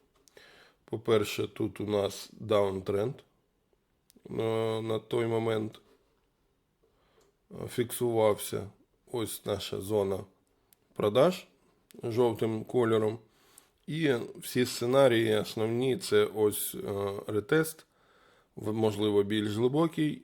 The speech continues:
і відскок вниз. Е, якісь покупки можна було б розглядати, якби ми пробивали цей об'єм, ось сюди десь заходили в район чотири триста,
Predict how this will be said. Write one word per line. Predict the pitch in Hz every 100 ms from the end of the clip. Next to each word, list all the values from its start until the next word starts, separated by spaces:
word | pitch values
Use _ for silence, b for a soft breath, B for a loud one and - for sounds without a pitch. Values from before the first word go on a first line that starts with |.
| _
і | 127 123 135 127 -
відскок | 104 - - 110 -
вниз. | 95 98 92 - - _ b b b b b b _ _ _ _ -
Е, | 123 123
якісь | 123 151 151 -
покупки | - - - 175 190 - 117
можна | 117 123 120
було | 110 113 113
б | 117
розглядати, | 113 107 110 120 156 160 160
якби | 143 107 104 110 127 117
ми | 107 110 107 104 - -
пробивали | 107 104 110 104 98 92 92 85 - _
цей | - 104 98
об'єм, | 95 117 170 165 139 - -
ось | 107 -
сюди | - 110 104 104
десь | 101 95 95
заходили | 113 - 165 156 151
в | 135
район | 123 113 110
чотири | 107 - 107 110
триста, | - 165 185 - 147